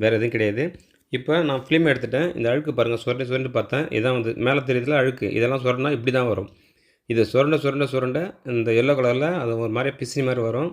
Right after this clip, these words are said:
இதெல்லாம் கிளீன் பண்ணா தான் ஸ்க்ரீன் டி வி ஆன் பண்ணும்போது படம் வந்து ஒயிட்னஸ் தெரியும். இப்போ டி வி ஆன் பண்ணும்போது ஒயிட்டா தெரிஞ்சா மட்டும் தான் நம்ம ஃபிலிம் வச்சு ஒட்டணும்.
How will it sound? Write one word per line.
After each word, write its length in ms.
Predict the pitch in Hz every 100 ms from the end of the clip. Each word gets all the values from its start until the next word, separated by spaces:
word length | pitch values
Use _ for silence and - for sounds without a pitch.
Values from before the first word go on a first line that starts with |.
| - -
இதெல்லாம் 380 | 110 120 147
கிளீன் 240 | 147 131 127
பண்ணா 160 | 120 117
தான் 200 | 139 202 - - - -
ஸ்க்ரீன் 340 | - 160 160
டி 140 | 127 160
வி 100 | 156
ஆன் 160 | 139 131
பண்ணும்போது 400 | 123 117 117 180 180
படம் 260 | - 127 135
வந்து 160 | 131 117
ஒயிட்னஸ் 540 | 131 143 - 143 143
தெரியும். 280 | - 110 - - _ _ _
இப்போ 220 | 127 127 160
டி 160 | 147 156
வி 100 | 151
ஆன் 160 | 139
பண்ணும்போது 320 | 131 123 131 165
ஒயிட்டா 320 | 117 139 147 151
தெரிஞ்சா 300 | - 127 139
மட்டும் 220 | 123 123
தான் 80 | 151
நம்ம 120 | 135
ஃபிலிம் 240 | 120 143 127
வச்சு 180 | 117 120
ஒட்டணும். 380 | 120 123 156